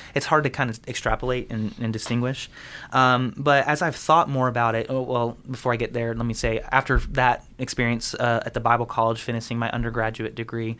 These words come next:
uh, continued, I, I didn't go straight into seminary. There was about a four-year period where I wasn't quite sure what my next step was, uh, had a couple of different things, but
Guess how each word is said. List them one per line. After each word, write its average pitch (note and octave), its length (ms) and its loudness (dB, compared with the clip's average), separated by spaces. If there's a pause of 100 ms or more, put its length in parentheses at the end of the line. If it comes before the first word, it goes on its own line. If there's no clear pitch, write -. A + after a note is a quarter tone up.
(340)
uh, A#2+ 440 6
continued, D#3 720 -2
I, C3 200 0
I C3+ 80 2
didn't E3+ 160 2
go C#3+ 100 4
straight B2+ 380 0
into A#2+ 240 -2
seminary. A2 500 -4
There A#2+ 100 -2
was B2 120 -2
about A#2 200 0
a G#2+ 40 -2
four-year B2 580 -2
period A#2 500 -2
where A2+ 140 -2
I A2+ 40 2
wasn't C#3+ 260 0
quite A#2 240 -2
sure B2 180 0
what B2 180 0
my B2+ 100 -2
next B2+ 240 -4
step - 260 -6
was, C#3 320 -4 (380)
uh, A2+ 200 2
had A#2 200 0
a A2+ 40 0
couple A#2 280 -2
of A#2 80 -2
different A2 380 -4
things, A2+ 420 -4
but - 260 0